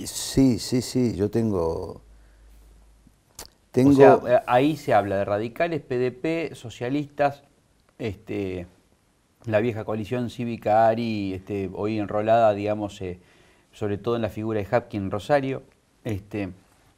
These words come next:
Speaker 2: ¿vos pensás que
Speaker 1: Mira,
Speaker 2: todo eso va a ser, este, un
Speaker 1: yo
Speaker 2: abanico
Speaker 1: veo, yo observo
Speaker 2: variopinto?
Speaker 1: en el, en el, en el terreno del Frente Progresista o concretamente del socialismo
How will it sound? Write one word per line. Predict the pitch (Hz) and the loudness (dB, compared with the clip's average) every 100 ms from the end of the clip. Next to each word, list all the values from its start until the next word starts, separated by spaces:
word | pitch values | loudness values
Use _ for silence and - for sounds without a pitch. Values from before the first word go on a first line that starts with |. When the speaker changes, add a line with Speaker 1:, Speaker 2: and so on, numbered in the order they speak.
| _ _ - | _ _ -4
Speaker 2:
¿vos | 117 113 | -2 0
pensás | 127 117 135 135 | -2 0 0 0
que | - 139 160 160 - | 0 0 0 -2 -2
Speaker 1:
Mira, | 117 92 | 2 0
Speaker 2:
todo | - 170 170 | 4 4 6
eso | 190 185 175 | 6 4 6
va | 160 | 4
a | |
ser, | - 185 208 - - - | 6 2 2 -2 -16 -8
este, | 120 - 113 | -8 -6 -4
un | 110 135 | -2 6
Speaker 1:
yo | 147 | 8
Speaker 2:
abanico | 143 143 | 10 10
Speaker 1:
veo, | 175 165 160 143 127 117 98 95 | 8 6 6 4 2 -2 -2 4
yo | 143 | 6
observo | 139 - 139 | 6 4 6
Speaker 2:
variopinto? | 139 139 135 110 101 92 - _ _ _ | 8 8 6 2 -2 -6 -14 _ _ _
Speaker 1:
en | 104 104 | -2 0
el, | 104 101 | 0 -2
en | 95 98 | -2 -2
el, | 95 92 | -2 -4
en | 95 92 | -4 -4
el | 90 | -4
terreno | 92 110 143 131 | 0 2 4 2
del | 101 | 2
Frente | 101 127 123 | 0 -2 0
Progresista | - 92 92 92 139 143 113 | -2 -2 -4 -4 -6 -2 -2
o | |
concretamente | 90 87 117 131 110 101 104 98 90 | -2 -4 0 0 2 0 0 -2 -4
del | 80 | -4
socialismo | 82 82 - 92 95 110 110 135 156 | -6 -10 -4 -4 -2 -2 -4 -4 -6